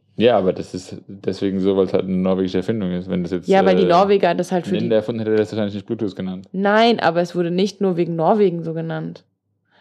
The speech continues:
Speaker 2: Aber ja, keine Ahnung, also ich verstehe zwar nicht so genau, was das jetzt irgendwie
Speaker 1: Auf jeden Fall wollte ich das,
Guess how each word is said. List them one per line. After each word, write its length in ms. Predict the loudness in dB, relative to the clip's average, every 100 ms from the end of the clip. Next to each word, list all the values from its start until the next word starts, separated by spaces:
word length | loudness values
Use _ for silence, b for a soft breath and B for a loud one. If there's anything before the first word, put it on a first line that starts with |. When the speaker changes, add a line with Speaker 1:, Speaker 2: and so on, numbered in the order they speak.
| _
Speaker 2:
Aber 340 | 0 4 4 2 -4
ja, 200 | -4 -4
keine 260 | -4 -4
Ahnung, 260 | -2 -2 -2
also 200 | -4 -6
ich 280 | -10 -20 _ _ _ _ _ _
verstehe 300 | -12 -6 -4
zwar 160 | -2 -4
nicht 120 | -2
so 120 | -4
genau, 220 | -2 -2
was 180 | -4 -8
das 80 | -8
jetzt 260 | -8 -8
irgendwie 420 | -8 -8 -6 -6 -2
Speaker 1:
Auf 100 | 2
jeden 120 | 4
Fall 80 | 6
wollte 160 | 4
ich 60 | 4
das, 320 | 0 0 -8